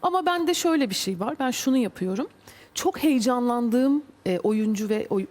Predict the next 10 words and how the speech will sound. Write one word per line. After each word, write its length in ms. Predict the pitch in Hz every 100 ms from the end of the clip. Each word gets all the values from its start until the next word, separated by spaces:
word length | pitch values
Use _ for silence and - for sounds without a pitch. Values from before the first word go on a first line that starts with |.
| -
ti-, 120 | 208
oyun 220 | 214 214
izlediğim 400 | 196 190 185 202
zaman 320 | 175 165 170 - - -
ya 120 | 285
da 80 | 294
ne 120 | 302
bileyim 200 | 320 202
televizyonda, 880 | 196 240 220 208 202 214 208 220 214 - -
e, 20 | -